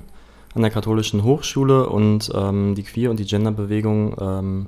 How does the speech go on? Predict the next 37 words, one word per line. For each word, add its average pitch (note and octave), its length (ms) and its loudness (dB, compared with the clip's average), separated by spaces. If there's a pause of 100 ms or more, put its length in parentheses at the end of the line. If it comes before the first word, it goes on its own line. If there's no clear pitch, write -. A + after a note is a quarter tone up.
haben G2 180 -2
ja G2+ 80 0
viel G#2+ 200 -2
auch F#2+ 140 -4
mit G2 120 -2
Soziologie G#2 600 -4
zu - 160 -10
tun, A2+ 360 0
was G#2 280 -2
halt G2 120 -4
auch G2+ 120 -6
ein F#2+ 160 -2
Grundthema G#2 540 0
der G2 100 0
sozialen F#2+ 440 -2
Arbeit A#2+ 360 -4
ist. - 340 -2 (720)
Ähm, G2 340 0
außerdem G#2+ 680 2
interessiere G#2 400 -2
ich - 80 -6
mich G2+ 100 -6
dafür G2+ 320 -2
aber G2+ 160 -2
auch - 120 -4 (340)
persönlich, C#3 560 0
aus - 120 -4
persönlichen A#2+ 520 0
Gründen. A2+ 280 2
Es G#2 140 -4
ist G#2 140 -6
jetzt - 180 -4
nicht G#2+ 180 -4
unbedingt G2+ 360 0
Teil G#2+ 220 0
meines B2+ 260 0
Studiums, B2 640 -2